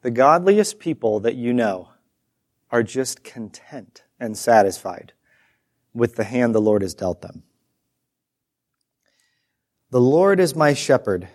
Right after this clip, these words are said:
We could preach that forever and ever. Last Sunday, precious Margaret Louise went into glory,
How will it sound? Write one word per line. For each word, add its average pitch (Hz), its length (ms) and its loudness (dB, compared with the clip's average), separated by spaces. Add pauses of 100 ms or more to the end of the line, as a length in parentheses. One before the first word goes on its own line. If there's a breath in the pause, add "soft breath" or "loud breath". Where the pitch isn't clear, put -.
(380 soft breath)
We 139 160 0
could 147 220 -6
preach - 360 -2
that 147 300 -4
forever 139 720 -2
and 113 140 -10
ever. 87 300 -8 (2250)
Last 143 300 0
Sunday, 127 560 2 (420 soft breath)
precious 147 640 -2 (720)
Margaret 147 400 0
Louise 151 460 0
went 139 200 0
into 131 220 -6
glory, 113 600 -2